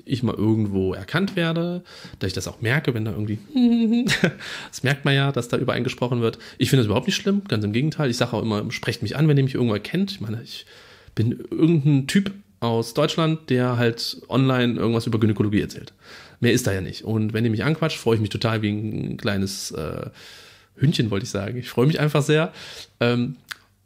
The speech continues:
weil ich dann weiß, okay, die kennen mich und wenn mich jetzt eine Patientin trifft auf der Straße und sagt, „Ha, Herr Doktor Wagner“,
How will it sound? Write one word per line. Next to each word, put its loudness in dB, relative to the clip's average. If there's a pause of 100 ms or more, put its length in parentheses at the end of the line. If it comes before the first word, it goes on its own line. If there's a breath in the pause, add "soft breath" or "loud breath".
weil 0
ich -6
dann -2
weiß, -4
okay, 0
die -6
kennen 0
mich -2
und -2
wenn 0
mich -2
jetzt -2
eine -2
Patientin 0
trifft 0
auf -6
der -2
Straße -4
und -4
sagt, -4
„Ha, 0
Herr 0
Doktor -2
Wagner“, -2